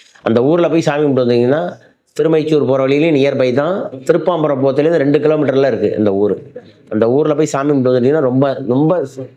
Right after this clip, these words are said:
பிரபலமா இருப்பீங்க. ரொம்ப பிரச்சனையிலேருந்து வழி விடும், கர்மா வழி விடும், ரிலீஃப் ஆகுங்கிறேன். அது மாதிரி தனுசு ராசி மூல நட்சத்திரக்காரவங்க கண்டிப்பா பிள்ளையார்பட்டி போயிட்டு வரணும். கண்டிப்பா ஜீவசமாதி வழிபாடு பண்ணணும். அது மாதிரி தனுசு ராசி பூராட நட்சத்திரவங்க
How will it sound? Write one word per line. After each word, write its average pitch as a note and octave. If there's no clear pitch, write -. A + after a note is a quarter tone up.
பிரபலமா E3
இருப்பீங்க. C#3+
ரொம்ப D3
பிரச்சனையிலேருந்து C#3+
வழி C#3
விடும், C3+
கர்மா C3+
வழி B2+
விடும், C3
ரிலீஃப் C3
ஆகுங்கிறேன். A#2
அது A2+
மாதிரி D3
தனுசு D#3+
ராசி E3+
மூல F3
நட்சத்திரக்காரவங்க C3+
கண்டிப்பா C3
பிள்ளையார்பட்டி B2
போயிட்டு A2+
வரணும். A#2+
கண்டிப்பா D3
ஜீவசமாதி C#3
வழிபாடு A#2+
பண்ணணும். G#2
அது C3+
மாதிரி C#3
தனுசு E3
ராசி E3
பூராட E3+
நட்சத்திரவங்க C3